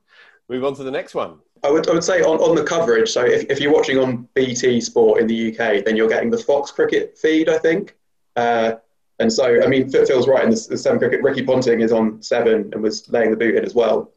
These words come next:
Speaker 2: Uh, but they, they have had some nice things go on. You know, that they've got Simon Taufel, who's sort of providing the, uh, Peter Walton role of, uh, sort of analysing the umpire decisions and why they've given various things, which has added a lot of value,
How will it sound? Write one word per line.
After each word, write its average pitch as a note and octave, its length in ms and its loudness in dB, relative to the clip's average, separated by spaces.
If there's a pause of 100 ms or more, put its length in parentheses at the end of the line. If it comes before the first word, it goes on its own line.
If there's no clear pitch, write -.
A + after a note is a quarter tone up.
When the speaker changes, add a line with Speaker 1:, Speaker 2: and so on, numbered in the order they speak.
(320)
Speaker 2:
Uh, A2+ 420 0
but - 160 0
they, C3+ 220 0
they D3+ 240 0
have F#3 160 -2
had B2+ 160 -2
some A#2+ 260 -2
nice B2 220 -2
things A#2+ 160 -4
go A#2 200 2
on. A#2 140 -2
You A#2 60 -4
know, A#2 180 0
that A2 160 0
they've C3 180 2
got - 380 0
Simon C#3 320 0
Taufel, D3 500 2
who's C3+ 180 -8
sort B2 200 2
of - 60 -10
providing A#2+ 420 2
the, B2 180 0
uh, A#2+ 280 -2
Peter C#3+ 300 -4
Walton C3+ 340 2
role A2 240 4
of, A2+ 100 4
uh, A2+ 160 2
sort - 220 2
of B2 40 0
analysing A#2+ 380 0
the A#2+ 60 2
umpire A#2+ 260 0
decisions A2+ 340 -2
and A2+ 120 -4
why A#2 100 2
they've A2+ 120 0
given A2+ 160 -4
various A2+ 240 0
things, A2+ 200 -2
which A2+ 80 -8
has B2 100 -6
added D3+ 260 2
a A2+ 60 4
lot A#2 220 4
of A2 60 2
value, A2 360 -2